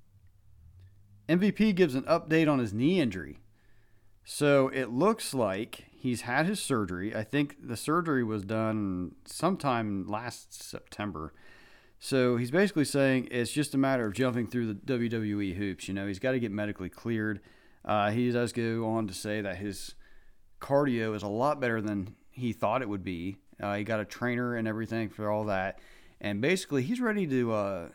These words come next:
he's ready to get back in there. I was, um, hoping to see some more matches out of M V P.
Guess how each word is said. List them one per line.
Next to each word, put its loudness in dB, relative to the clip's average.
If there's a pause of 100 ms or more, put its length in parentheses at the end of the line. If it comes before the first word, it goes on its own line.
he's -4
ready 0
to -6
get -4
back 0
in 0
there. -8 (800)
I 2
was, -2
um, -4
hoping 0
to -6
see -2
some -4
more -4
matches -4
out -2
of -6
M -8
V -8
P. -6